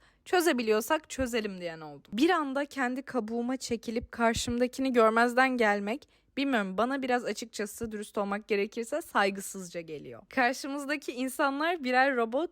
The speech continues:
değil, sadece maddeden oluşmuş taş gibi bir şey de değiller. Onlar da birer insan ve, e, beraberlerinde birer ruh, kalp ve beyin taşıyorlar. Eğer onları istemiyorsak artık bunu bilmeye de hakları var.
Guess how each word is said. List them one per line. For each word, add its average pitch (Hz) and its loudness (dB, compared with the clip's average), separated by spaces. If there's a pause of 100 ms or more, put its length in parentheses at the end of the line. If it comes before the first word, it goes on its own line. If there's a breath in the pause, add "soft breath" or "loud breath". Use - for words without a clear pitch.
(140)
değil, 226 -6
sadece 262 2
maddeden 240 4
oluşmuş 233 -6
taş 247 -4
gibi 226 -8
bir 226 -10
şey 220 -2
de 190 -4
değiller. 170 -10 (440 soft breath)
Onlar 240 2
da 285 -4
birer 294 2
insan 247 -4
ve, 233 0 (160)
e, 208 0
beraberlerinde 254 4
birer 240 2
ruh, 214 -6 (360)
kalp - -2 (340 soft breath)
ve 240 4
beyin 247 6
taşıyorlar. 185 0 (100)
Eğer 277 6
onları 311 2
istemiyorsak 277 -2
artık 220 -4
bunu 277 -2
bilmeye 285 0
de 381 2
hakları 247 0
var. 185 -2